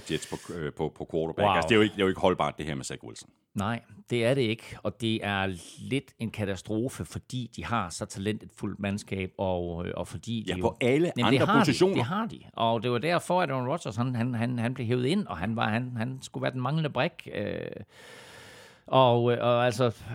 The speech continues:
Speaker 2: Zach Wilson er jo, er jo heller ikke god i den her kamp. Han kaster heldigvis ingen interceptions. Det har han trods alt gjort i, i,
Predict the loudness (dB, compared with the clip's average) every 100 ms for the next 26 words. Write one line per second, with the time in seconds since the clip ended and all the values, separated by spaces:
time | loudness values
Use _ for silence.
0 | -4 0 2 2 0 0 2 4 2 2
1 | 2 4 4 2 -4 -14 0 2 4 2
2 | 0 0 0 0 0 0 -2 0 0 2
3 | 2 4 4 6 4 4 2 2 2 -2
4 | -4 -4 -4 -10 -6 -4 -2 -4 -4 -2
5 | 0 0 -4 -10